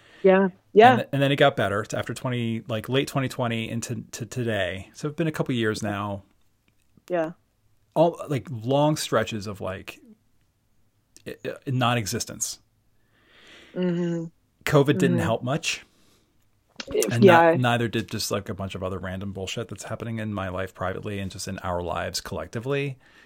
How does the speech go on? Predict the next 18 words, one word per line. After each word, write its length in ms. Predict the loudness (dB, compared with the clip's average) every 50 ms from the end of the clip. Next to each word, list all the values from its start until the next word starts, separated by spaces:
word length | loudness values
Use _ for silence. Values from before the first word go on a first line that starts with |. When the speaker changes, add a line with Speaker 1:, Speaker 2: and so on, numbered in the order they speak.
| _ _ _ _ _ _
Speaker 2:
Um, 160 | -6 -2 -2
Speaker 1:
Yes. 380 | 0 0 -2 -4 -6 -8 -10 -4
Speaker 2:
but 140 | -2 -2 -2
I 20 | -2
had 120 | -2 -4
to 80 | -4 -4
say, 260 | -4 -4 -4 -4 -4
the 140 | -6 -10 -10
other 400 | -10 -8 -6 -6 -6 -6 -8 -8 -12 -14
couple 180 | -12 -10 -8
weeks 220 | -8 -8 -8 -8 -8
ago, 400 | -8 -6 -6 -6 -8 -10 -12 -16 _ _ _ _ _ _ _ _ _ _ _ _ _ _ _ _ _
it, 260 | -12 -12 -12 -12 -16 _ _ _ _ _ _ _ -16
I, 140 | -14 -12 -12
like, 280 | -10 -10 -12 -12 -12
took 280 | -14 -12 -10 -10 -8 -8
a 200 | -8 -8 -8 -10 -14 _ _ _ _ _ _ _ _ _ _ _ -8
nosedive. 920 | -6 -6 -4 -4 -4 -4 -4 -4 -6 -8 -8 -8 -8 -8 -10 -12 -16 -18